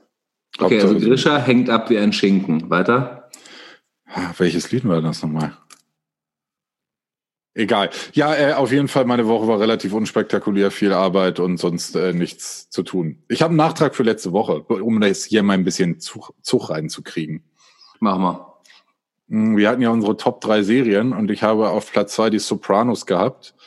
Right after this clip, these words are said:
Speaker 2: und habe von diesem Charakter erzählt, dem Gitarristen von Bruce Springsteen, der da mitspielt. Da ist mir noch eingefallen, die viel coolere Serie ist nämlich, äh, von ihm selber. Der hat noch eine, auch so eine,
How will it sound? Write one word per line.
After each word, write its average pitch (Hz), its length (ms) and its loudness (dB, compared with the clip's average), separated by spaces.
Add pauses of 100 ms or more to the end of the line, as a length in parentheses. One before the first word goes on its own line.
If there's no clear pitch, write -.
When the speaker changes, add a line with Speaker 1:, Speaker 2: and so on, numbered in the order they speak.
(560)
Speaker 2:
und 98 260 -4
habe 98 600 2
von 95 360 0
diesem 95 600 0
Charakter 104 340 2
erzählt, 92 460 0
dem 92 180 0
Gitarristen 95 680 -2
von 92 440 0
Bruce 95 240 0
Springsteen, 98 480 -2
der 87 80 2
da 87 100 2
mitspielt. 85 580 -4 (360)
Da 98 80 0
ist - 140 -2
mir 101 80 2
noch 98 100 0
eingefallen, 101 640 0
die - 140 -8
viel - 180 -4
coolere 170 400 2
Serie 95 380 2
ist - 160 -4
nämlich, 104 460 -2
äh, 101 360 -2
von 98 280 -2
ihm 95 460 -2 (380)
selber. 101 460 2
Der 85 180 0
hat 101 220 -6
noch 101 300 -4
eine, 98 540 -2
auch 101 140 -2
so - 140 -4
eine, 101 320 0